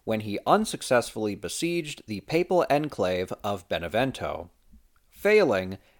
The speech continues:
Ascleton broke off and attacked papal-held towns in the hopes of intimidating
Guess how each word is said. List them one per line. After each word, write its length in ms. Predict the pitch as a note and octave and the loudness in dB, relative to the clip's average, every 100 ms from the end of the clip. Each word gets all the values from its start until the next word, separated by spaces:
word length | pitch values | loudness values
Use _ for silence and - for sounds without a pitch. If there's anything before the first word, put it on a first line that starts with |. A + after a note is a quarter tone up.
| - | -2
Ascleton 840 | C#3 D3+ - G2 - D#3 F#3 G3 - | 0 0 0 -4 0 2 2 0 0
broke 320 | A#2 E3 F#3 | 6 6 6
off 400 | B2+ A#2+ A#2+ - A2 | 6 6 4 -2 -6
and 120 | G2+ | -6
attacked 520 | - - C#3+ D3 - _ | -4 0 0 0 -6 _
papal-held 680 | - D#3+ F3 F3+ C#3 C3 A#2+ | -2 0 2 2 4 4 2
towns 580 | - C#3+ C#3 D3 D3 C#3+ - | 2 2 4 2 -2 -6 -6
in 120 | G#2+ | -4
the 80 | G2 | 0
hopes 420 | C#3+ E3 - - | 2 0 -4 -10
of 140 | A#2 | -4
intimidating 840 | A2+ G#2 G3+ G3 A#2+ A2 G#2+ A2 | -2 -2 0 2 4 2 2 -4